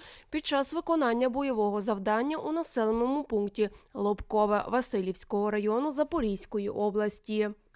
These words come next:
Тридцятишестирічний лучанин Дмитро Гончарук був призваний на військову службу по мобілізації до складу військової частини на посаду номер обслуги гірсько-штурмового взводу гірсько-штурмової роти гірсько-штурмового батальйону.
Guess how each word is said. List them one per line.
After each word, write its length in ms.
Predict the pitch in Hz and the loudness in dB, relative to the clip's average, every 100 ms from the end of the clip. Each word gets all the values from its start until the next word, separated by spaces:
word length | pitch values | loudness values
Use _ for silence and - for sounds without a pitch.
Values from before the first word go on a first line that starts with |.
| - | -10
Тридцятишестирічний 1080 | - 285 320 339 294 311 - 320 247 - 214 | -2 0 0 -2 -2 -4 -4 -2 -2 -2 0
лучанин 520 | 220 226 240 226 226 | 0 0 0 2 2
Дмитро 420 | 233 277 277 214 | 2 0 -2 -2
Гончарук 580 | 208 208 - 220 247 269 | -2 -4 -2 0 0 0
був 260 | 262 359 370 | 2 2 2
призваний 420 | 247 220 269 294 | 2 2 0 0
на 120 | 294 | 0
військову 540 | 277 311 - 196 190 196 | -2 -4 -6 -4 -4 -4
службу 440 | - 202 214 254 | -2 -2 0 -4
по 180 | - 254 | 0 2
мобілізації 880 | 226 208 202 202 214 226 247 311 294 | 4 2 2 2 2 0 0 -4 -2
до 180 | 277 | -2
складу 460 | 330 - 220 196 220 | -4 0 0 2 2
військової 560 | 226 - - 185 185 185 | 0 -4 -4 -2 -2 -4
частини 600 | 202 196 - 226 262 302 - - | -6 -6 0 2 2 -2 -6 -4
на 160 | 240 285 | 4 4
посаду 520 | 330 359 302 208 202 | 4 0 4 4 4
номер 320 | 208 208 214 | 2 4 4
обслуги 520 | 220 - 262 294 349 339 | 2 0 -2 0 2 2
гірсько-штурмового 1000 | 262 285 - 339 - 311 302 226 196 202 | 0 -2 -4 -4 0 2 4 2 2 -2
взводу 500 | 185 190 208 247 311 | -4 0 0 2 2
гірсько-штурмової 1040 | 233 233 - 339 - 311 294 214 196 196 | 0 -2 -2 -2 0 2 2 4 4 4
роти 340 | 190 196 208 | 2 0 0
гірсько-штурмового 1080 | 302 214 196 202 - 240 269 254 233 185 190 | -2 -2 -4 -4 -6 -4 0 2 2 2 0
батальйону. 800 | 185 196 196 202 202 202 202 202 | 0 0 0 0 2 4 2 0